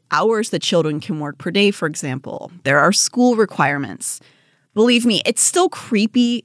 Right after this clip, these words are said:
incredibly creepy, seeing how high-end child actors are treated on a set. Like, even now, even on the biggest shoots, it's still very uncomfortable. I, I've been on sets with child actors who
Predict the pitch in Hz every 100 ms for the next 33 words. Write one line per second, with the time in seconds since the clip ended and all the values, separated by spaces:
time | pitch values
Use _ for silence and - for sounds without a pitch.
0 | - 185 - - 226 196 196 180 180 -
1 | 175 165 156 147 - - 170 160 170 165
2 | 139 _ _ _ _ - - 202 185 175
3 | 175 208 147 160 175 170 - 185 160 -
4 | 175 165 160 151 143 - 147 165 - -
5 | _ _ _ _ - 156 - - - 202
6 | 180 175 160 156 190 269 - 208 208 208
7 | 196 180 170 180 175 - - - 185 190
8 | 165 - - 175 165 156 156 160 170 165
9 | - 151 175 165 175 160 151 - 151 156
10 | - - 175 170 180 - 175 - 180 -
11 | 175 165 165 160 - 185 - 165 175 170
12 | 160